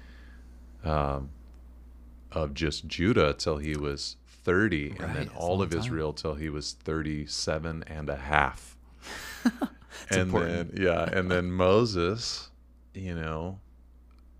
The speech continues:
Speaker 1: thought he was ready at forty. I mean, he's the classic
Speaker 2: Mm.
Speaker 1: example.
Speaker 2: Yeah.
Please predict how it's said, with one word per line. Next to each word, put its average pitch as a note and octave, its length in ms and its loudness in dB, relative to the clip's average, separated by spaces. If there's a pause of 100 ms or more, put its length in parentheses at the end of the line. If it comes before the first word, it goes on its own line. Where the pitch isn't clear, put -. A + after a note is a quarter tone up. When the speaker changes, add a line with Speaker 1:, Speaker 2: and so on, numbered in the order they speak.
(160)
Speaker 1:
thought F#2 520 4
he F2 100 -2
was E2 160 -4
ready E2 340 4
at D2+ 160 -2
forty. F2 640 4
I - 20 -4
mean, D#2 160 -6
he's D#2+ 160 -4
the D2+ 120 -6
classic F2 520 -2
Speaker 2:
Mm. - 40 -8
Speaker 1:
example. D2 680 -4
Speaker 2:
Yeah. F2 300 -8